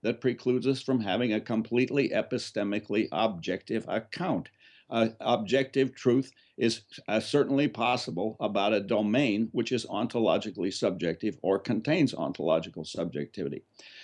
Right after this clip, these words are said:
So when the pe-, uh, first speaker said that, uh, perspectivalism had, uh, refuted realism, uh, that's a massive mistake. Perspectivalism just says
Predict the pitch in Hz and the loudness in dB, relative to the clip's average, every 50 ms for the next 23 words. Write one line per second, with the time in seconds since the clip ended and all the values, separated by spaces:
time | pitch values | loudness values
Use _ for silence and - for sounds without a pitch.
0 | - - - - - 151 156 160 160 160 170 160 127 - 180 196 - - - - | -20 -16 -6 2 6 8 8 8 8 8 6 4 4 6 6 6 6 4 0 -2
1 | 107 120 - 160 175 160 - - 160 147 139 127 117 - - 147 131 120 110 113 | -2 2 4 6 6 6 4 4 2 4 6 4 2 4 2 2 2 4 4 2
2 | 110 - _ _ _ _ - 123 - - 151 147 139 - - 139 139 139 - 131 | 0 0 _ _ _ _ -8 -8 -2 2 4 4 4 4 4 2 2 4 2 2
3 | 127 147 160 143 127 107 92 107 110 - 107 80 67 101 113 123 117 101 87 101 | 4 4 4 2 2 2 2 0 -2 -2 -6 -8 -8 -8 -8 -4 -4 -4 -4 -4
4 | 95 80 65 - - 101 107 107 104 - 139 156 143 113 85 90 120 156 170 175 | -4 -4 -4 -6 -4 -2 -2 -2 0 2 2 2 2 0 0 0 0 2 2 2
5 | 135 98 90 - 113 104 - - 95 107 113 98 110 113 123 127 - - - - | 2 2 0 0 -2 -4 -4 -6 -10 -10 -6 -2 0 0 0 0 -2 -4 -2 0
6 | 131 117 113 113 117 120 120 127 127 127 - 165 131 113 110 - - 104 113 110 | 4 4 6 6 6 4 4 2 0 0 0 -2 -2 -2 -2 -4 -6 -4 -4 -4
7 | - - - 180 185 127 - - _ - - - _ - - 139 139 139 - 135 | -4 -2 0 0 0 0 0 -4 _ -20 -20 -20 _ 0 2 2 2 4 2 0
8 | 139 135 - 135 131 156 190 190 151 120 117 117 113 139 123 117 104 95 110 123 | 0 0 0 -2 0 0 2 2 2 2 0 0 -2 -4 -4 -4 -6 -4 0 0
9 | 120 123 - - - 127 107 107 104 104 - - | 0 0 -2 -4 -4 -2 -2 -2 -2 -4 -6 -12